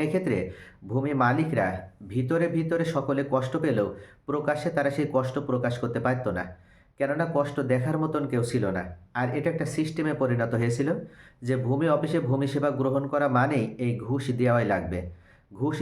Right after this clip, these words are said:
দেওয়া ছাড়া কোনোভাবেই বা এই বাড়তি টাকা খরচ করা ছাড়া কোনোভাবেই ভূমি সেক্টরে বা ভূমি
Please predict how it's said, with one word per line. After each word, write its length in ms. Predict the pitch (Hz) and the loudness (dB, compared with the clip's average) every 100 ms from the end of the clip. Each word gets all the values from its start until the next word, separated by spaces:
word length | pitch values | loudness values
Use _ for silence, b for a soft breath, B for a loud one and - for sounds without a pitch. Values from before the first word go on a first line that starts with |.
| 131 | 4
দেওয়া 160 | 135 127 | 4 4
ছাড়া 160 | 143 151 139 | 2 0 0
কোনোভাবেই 520 | 143 135 127 123 151 - - - | 0 2 4 4 2 -2 -10 -4
বা 80 | 117 120 | 0 2
এই 60 | 120 120 | 2 4
বাড়তি 280 | 120 120 127 | 2 2 0
টাকা 180 | 123 131 135 | 0 0 0
খরচ 220 | 139 135 - | 0 0 0
করা 160 | 127 123 | 2 2
ছাড়া 160 | 123 123 120 | 2 0 2
কোনোভাবেই 500 | 131 117 110 104 180 - B B B 117 104 | 0 2 2 2 0 -4 B B B -12 -4
ভূমি 300 | 131 139 151 127 - | -2 0 0 -2 0
সেক্টরে 420 | 160 160 170 160 | 0 0 0 2
বা 60 | 156 123 | 2 2
ভূমি 200 | 131 | 2